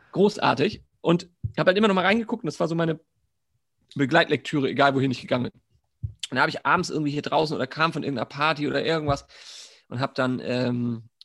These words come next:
natürlich meinen verrauchten Parker wieder irgendwie hier hingehängt oder irgendwas, keine Ahnung. Das müffelt dann ja ordentlich. Und dann hat Julia den rausgehängt.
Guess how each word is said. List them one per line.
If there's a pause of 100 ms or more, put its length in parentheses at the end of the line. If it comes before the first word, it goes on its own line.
(440)
natürlich
meinen
verrauchten
Parker
wieder
irgendwie
hier
hingehängt
oder
irgendwas,
keine
Ahnung.
Das
müffelt
dann
ja
ordentlich. (380)
Und
dann
hat
Julia
den
rausgehängt.